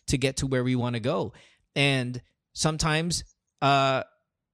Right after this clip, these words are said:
immo-, immoral propositions will be thrown out there in the name of trying to get up there. And it's up to you to say yes and no. With you, you're already there. So now it's just,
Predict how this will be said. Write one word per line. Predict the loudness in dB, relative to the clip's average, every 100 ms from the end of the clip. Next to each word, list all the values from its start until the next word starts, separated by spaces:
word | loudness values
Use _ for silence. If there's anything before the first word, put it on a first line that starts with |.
| _ _ 2
immo-, | 4 4
immoral | 4 4 4 4 4 4 0 0 0
propositions | 0 0 0 0 0 -2
will |
be | -2
thrown | -2 -2 -2
out | -4 -2
there | -2 0 -2 -2
in | -2 0 0
the |
name | 0 -2 -4
of | -6
trying | -4 -2 0
to | 0
get | 0 0
up | 0
there. | 0 0
And | 0 2
it's | 0
up | -2
to | -2
you | 0
to | 0 0
say | 2
yes | 2 2 0 0
and | 0
no. | 2 0 -4 -10 -20 _ -4 4
With | 4 4
you, | 2 2 2 2
you're | 2 2
already | 2 0 -2 -2
there. | -4 -6 -8
So | -6 -4
now | -2 -2
it's | 0
just, | 2 2 0